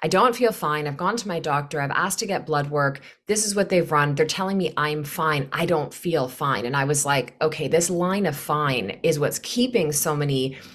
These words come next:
not just women, but humans as a whole, but women are who I was working with. This is what's keeping so many of us stuck in this suboptimal place of health." And so I started to go deeper into that.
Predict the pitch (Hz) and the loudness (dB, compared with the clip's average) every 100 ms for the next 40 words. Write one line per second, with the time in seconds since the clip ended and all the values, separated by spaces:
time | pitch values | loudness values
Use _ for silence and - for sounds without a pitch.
0 | - 196 240 269 175 160 147 143 143 - | -8 2 4 4 2 2 2 2 2 -2
1 | - 180 165 151 143 139 - 139 143 160 | 0 2 2 0 -2 -4 -2 0 2 2
2 | 156 156 147 131 131 160 131 131 131 143 | 2 2 0 0 0 0 0 0 -2 -2
3 | 156 170 135 120 139 170 196 180 180 - | -2 -2 0 0 2 0 0 -2 -4 -4
4 | - 269 269 233 - 165 156 156 139 139 | -4 -2 0 -2 -2 -2 2 2 2 0
5 | - 214 226 139 135 - 196 180 - 143 | 0 -2 -2 -4 0 2 2 0 0 -2
6 | 143 156 139 - 131 135 113 - - 101 | -2 -8 -8 -2 -2 -2 -4 -4 -2 -4
7 | - - - - - - - 165 175 170 | -6 -14 -12 -10 -10 -12 -4 2 6 6
8 | 170 196 233 240 220 180 165 151 156 147 | 6 6 4 4 2 2 -2 0 0 0
9 | 143 135 131 | 0 0 0